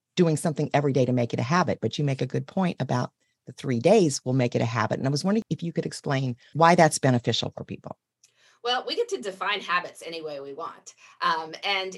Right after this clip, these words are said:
Speaker 2: you know, most people would think of, like, going to work as a habit, but they go to work five days a week. Like, they don't do it seven days. Um,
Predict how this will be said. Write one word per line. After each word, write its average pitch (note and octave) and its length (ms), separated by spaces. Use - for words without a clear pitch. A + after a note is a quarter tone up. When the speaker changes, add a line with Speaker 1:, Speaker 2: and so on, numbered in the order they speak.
Speaker 2:
you A#3 80
know, G3+ 100
most B3 260
people A#3 280
would E3+ 120
think F#3 160
of, F3+ 60
like, D#3+ 200
going F#3 260
to F3+ 100
work F3 460
as D3 120
a C#3 60
habit, B2+ 360
but F3 100
they E3+ 80
go F3+ 160
to E3 60
work E3 240
five E3+ 260
days D3+ 220
a D3+ 40
week. A3+ 300
Like, - 180
they F3+ 80
don't A3+ 160
do F#3+ 80
it - 100
seven C3 300
days. G2 380
Um, D#3 340